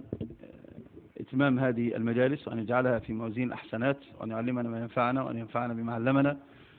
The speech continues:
وأن يجعلنا ممن يتعلم ليتعبد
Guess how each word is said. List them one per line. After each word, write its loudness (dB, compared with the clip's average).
وأن 0
يجعلنا 2
ممن 0
يتعلم 0
ليتعبد -4